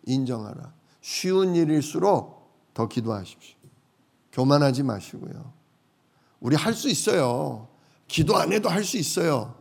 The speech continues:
근데 기도 안 해도 할 수 있는 이유가 뭐예요? 하나님이 은혜로 도와주시기 때문에 그래요. 저도 이제,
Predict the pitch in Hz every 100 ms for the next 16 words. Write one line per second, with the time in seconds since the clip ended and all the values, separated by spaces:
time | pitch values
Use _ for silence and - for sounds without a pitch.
0 | _ _ _ _ _ _ _ _ _ _
1 | _ _ 180 175 165 175 185 180 180 180
2 | 202 196 - 185 175 160 143 170 175 139
3 | 143 151 214 - - _ _ _ _ _
4 | _ _ _ _ _ _ _ _ _ _
5 | - - 196 175 165 139 147 165 160 185
6 | 165 101 - _ _ - 110 123 117 107
7 | 233 117 - - - - _ 139 _ _
8 | _ _ _ _ _ _ _ _ _ _
9 | _ _ _ _ _ _ _ _ _ _
10 | _ _ _ _ _ _ _ - 131 147
11 | 135 131